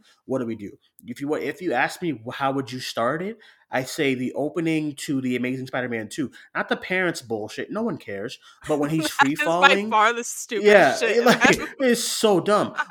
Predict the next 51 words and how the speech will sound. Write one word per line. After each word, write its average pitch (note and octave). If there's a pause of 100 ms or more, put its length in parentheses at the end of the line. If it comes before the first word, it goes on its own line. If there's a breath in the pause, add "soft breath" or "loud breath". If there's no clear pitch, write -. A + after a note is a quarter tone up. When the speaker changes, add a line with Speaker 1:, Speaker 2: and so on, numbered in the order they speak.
Speaker 1:
When E3+
Speaker 2:
<laughs> G3+
Speaker 1:
he's, A3
but, E3
like, E3+
when F3+
he's A3
free -
falling, A#2
you D#3
know F#3
how F3
it, F3
it F3
cuts -
to D3+
that, A#2+ (220 loud breath)
and C#3+
Speaker 2:
Yeah. C#3+
Speaker 1:
it's, C3+
that's D3
the C#3+
start D#3
of C3+
the C3
movie? C#3+ (260 soft breath)
That F#3
is F3+
how E3+
you D3+
start C#3
his A#2+
trilogy. A#2
I C3
would D#3
have B2
loved A2
that. F#2 (260 soft breath)
Like, -
he's, D3
you D#3
know, E3
it's D#3
Spider-Man F3+
already, E3
and B2
you, C3+ (260 loud breath)
you C#3+
know D#3
the G#3
character. A2+